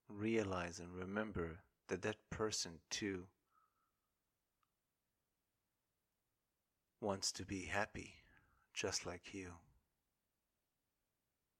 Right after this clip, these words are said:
That person experience sadness and pain in their lives,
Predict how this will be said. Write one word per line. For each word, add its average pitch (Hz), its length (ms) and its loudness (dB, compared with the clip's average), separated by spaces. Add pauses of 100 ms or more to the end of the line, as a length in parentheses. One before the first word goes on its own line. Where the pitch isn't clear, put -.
(680)
That 92 200 -4
person 98 420 6
experience 92 1000 -2
sadness 98 800 4
and 92 220 -14
pain 104 400 -4
in 92 100 -6
their 87 220 2
lives, 95 600 -2